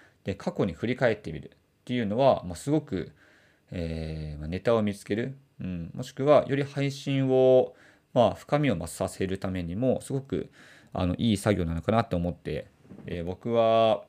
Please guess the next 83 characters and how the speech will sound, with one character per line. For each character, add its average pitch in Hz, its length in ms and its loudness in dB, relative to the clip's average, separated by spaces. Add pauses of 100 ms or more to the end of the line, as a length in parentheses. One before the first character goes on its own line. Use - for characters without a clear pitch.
(120)
ま 110 100 -4
あ、 - 20 -6
日 - 240 -10
頃 104 260 2
か 98 140 -2
ら 87 200 0
や 92 120 -4
る 95 120 -2
よ 92 120 0
う - 20 -4
に 82 80 -8
は - 100 -14
し - 60 -20
て - 80 -12
ま 82 140 -8
す。 - 200 -20 (280)
う 92 40 -8
ん。 78 200 -10 (840)
ま 131 120 0
あ、 - 40 4
あ - 40 2
と 208 80 4
は 190 60 6
で 127 80 2
す - 100 -6
ね、 110 100 0
こ - 120 -2
れ 110 60 2
は 117 240 4
別 110 220 -6
に、 110 340 -2 (260)
あ 92 100 -4
の、 92 120 -2
音 107 120 0
声 120 160 -2
配 151 140 -2
信 - 120 -2
に 90 60 -4
限 92 240 -4
ら 90 100 -2
ず、 110 380 -4 (120)
普 131 140 -10
段 107 220 0
の、 67 180 -8 (540)
え 85 180 -4
ー、 - 40 -8
お 82 100 -6
仕 - 200 -6
事 123 240 -4
と - 120 -10
か、 76 400 -6 (260)
う 90 60 -8
ん、 82 340 -10 (240)
ま 87 80 -6
あ、 82 40 -8
そ - 120 -8
れ 90 80 -4
こ 160 80 -2
そ 143 140 -2
も 92 180 0
う 80 40 -6
日 87 300 -6
常 95 140 -2
の 95 60 -6
生 101 160 -4
活 127 180 -4
で 143 80 -2
も 95 180 -4
す - 140 -8
ご 101 80 2
い 90 60 0
役 90 180 -6
立 98 400 -4
つ - 60 -14
こ - 80 -8
と 90 100 -6
か - 80 -8
な 82 120 -6
と - 100 -12
思 82 100 -8
う 80 40 -10
の 85 100 -12
で、 87 340 -6